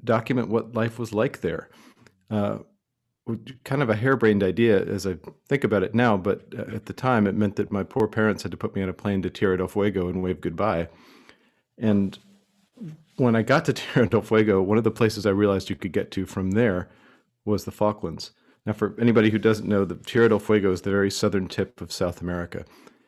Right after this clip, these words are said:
and the Falklands, uh, lie just to the east of it.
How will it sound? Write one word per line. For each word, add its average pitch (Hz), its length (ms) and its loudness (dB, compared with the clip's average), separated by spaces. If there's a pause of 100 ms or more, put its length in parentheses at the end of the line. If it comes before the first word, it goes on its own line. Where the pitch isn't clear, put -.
(160)
and 92 420 -4
the 95 60 -10
Falklands, 110 640 0
uh, 92 140 -8
lie 95 260 -4
just - 340 -8
to 90 360 -8
the - 140 -8
east - 420 -10 (500)
of 87 140 -12
it. - 140 -16